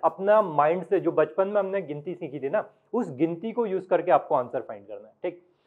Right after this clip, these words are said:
तो लिखिए पहला question, पहला question क्या है, एक number log है आपके पास, नंबर लॉक सबने देखे हैं ना, मतलब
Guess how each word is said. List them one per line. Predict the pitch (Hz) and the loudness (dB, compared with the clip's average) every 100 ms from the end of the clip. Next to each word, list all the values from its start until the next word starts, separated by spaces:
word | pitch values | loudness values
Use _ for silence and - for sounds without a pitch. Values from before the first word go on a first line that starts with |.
| _ - | _ -6
तो | 135 | -2
लिखिए | 170 214 | 2 4
पहला | 214 160 170 | 6 6 6
question, | 165 - 180 151 - _ _ _ _ _ _ - | 2 -2 -2 -2 -10 _ _ _ _ _ _ 10
पहला | 175 220 | 10 10
question | 220 214 214 | 6 2 2
क्या | 196 202 | 6 4
है, | 233 | 4
एक | 196 185 | -4 0
number | 165 165 185 196 | 0 6 6 8
log | 156 - | 4 4
है | |
आपके | 131 - 120 | -4 -4 -8
पास, | 113 110 - _ _ - - 127 | -6 -8 -16 _ _ -20 -14 -6
नंबर | 139 170 | 0 2
लॉक | 185 180 | 2 0
सबने | 170 190 | -4 -2
देखे | 165 160 | -2 -2
हैं | 185 | -4
ना, | 175 - _ _ - _ _ _ - _ _ _ _ _ - - _ _ _ _ _ _ - | -4 -8 _ _ -20 _ _ _ -20 _ _ _ _ _ -20 -20 _ _ _ _ _ _ -20
मतलब | - 135 131 | -14 -12 -4